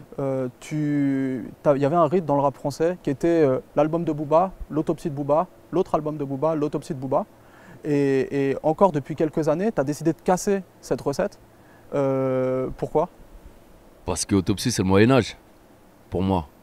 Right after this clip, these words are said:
Speaker 2: Parce que mon, mon, mon, le, le, la démarche d'Autopsie, c'était de faire connaître des nouveaux artistes. Aujourd'hui, j'ai un site au calme, des autopsies, j'en fais tous les jours.
Speaker 1: Ok.
Speaker 2: Je veux dire, tous les jours, je poste autant de, par jour, je poste, je poste autant de nouveaux talents que je faisais dans,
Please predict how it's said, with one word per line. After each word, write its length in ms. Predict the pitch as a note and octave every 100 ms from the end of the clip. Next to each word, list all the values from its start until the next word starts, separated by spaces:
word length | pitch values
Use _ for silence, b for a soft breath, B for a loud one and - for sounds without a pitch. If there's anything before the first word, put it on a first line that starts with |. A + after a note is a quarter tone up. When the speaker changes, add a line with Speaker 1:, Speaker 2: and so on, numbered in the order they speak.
| - _
Speaker 2:
Parce 120 | -
que 100 | -
mon, 300 | F2+ F#2 D#2+
mon, 340 | F2+ F#2+ F#2+ F#2+
mon, 460 | F#2 G2 F#2+ F2+ F2+
le, 240 | F#2 F2
le, 260 | C#2 F2+ F#2
la 160 | F#2 F2
démarche 380 | G2+ G#2+ F#2
d'Autopsie, 520 | F#2+ F2 G2 - C3 C#3 B B B B B
c'était 360 | - G2 F2 F#2+
de 60 | -
faire 180 | G#2 -
connaître 420 | G2+ A2 - F2
des 120 | F#2
nouveaux 260 | F#2 F#2 F#2+
artistes. 460 | F2+ C3 - - - - - -
Aujourd'hui, 400 | - E2+ F2+ G#2+
j'ai 100 | F#2+
un 100 | F#2
site 240 | F2+ F#2 F2
au 60 | F2+
calme, 320 | A#2 B2 G#2
des 100 | F#2
autopsies, 400 | F2+ F#2+ - A2+
j'en 120 | G2
fais 100 | E2+
tous 120 | F#2
les 120 | G2+ G#2
jours. 220 | A2 E2 - - - -
Speaker 1:
Ok. 140 | D#3 D#3
Speaker 2:
Je 40 |
veux 120 | C#3
dire, 160 | F2+ F#2+
tous 140 | -
les 120 | A#2 A2+
jours, 220 | A#2+ B2+
je 100 | -
poste 300 | G#2 F#2+ -
autant 300 | G#2+ A2+ A2+
de, 400 | G#2 F#2+ F2+ F2 - B B B B B -
par 200 | F#2 G2+
jour, 200 | B2 B2+
je 120 | -
poste, 360 | G#2+ G2+ -
je 100 | G2+ -
poste 280 | G#2+ -
autant 240 | B2 A#2 B2
de 60 |
nouveaux 280 | A#2 A#2 A2+
talents 420 | A2+ A2+ B2 D3 C3+ - - -
que 120 | G2+
je 120 | F#2 -
faisais 340 | G#2 G2+ A2
dans, 760 | G2+ F#2+ F#2 F2+ F2+ F2+ F2